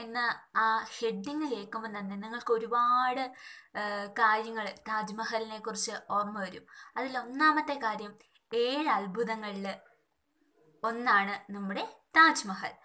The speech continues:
അപ്പോൾ താജ്മഹൽ, ഷാജഹാൻ, മുംതാസ് ഇതൊക്കെ നിങ്ങൾ വളരെയധികം കേട്ടിട്ടുള്ള, ഏഹ്, പേരുകളായിരിക്കും. അപ്പം, ഏഹ്, തൻ്റെ, ഏഹ്, തൻ്റെ പ്രണയിനിയുടെ ഓർമ്മയ്ക്കായിട്ട്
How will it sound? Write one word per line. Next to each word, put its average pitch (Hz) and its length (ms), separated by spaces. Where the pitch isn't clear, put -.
അപ്പോൾ 233 160
താജ്മഹൽ, 214 580
ഷാജഹാൻ, 208 640
മുംതാസ് 208 540
ഇതൊക്കെ 247 300
നിങ്ങൾ 226 200
വളരെയധികം 226 840
കേട്ടിട്ടുള്ള, 202 560
ഏഹ്, 208 440
പേരുകളായിരിക്കും. 262 840
അപ്പം, 214 240
ഏഹ്, 196 220
തൻ്റെ, 220 340
ഏഹ്, 202 240
തൻ്റെ 214 220
പ്രണയിനിയുടെ 214 680
ഓർമ്മയ്ക്കായിട്ട് 202 760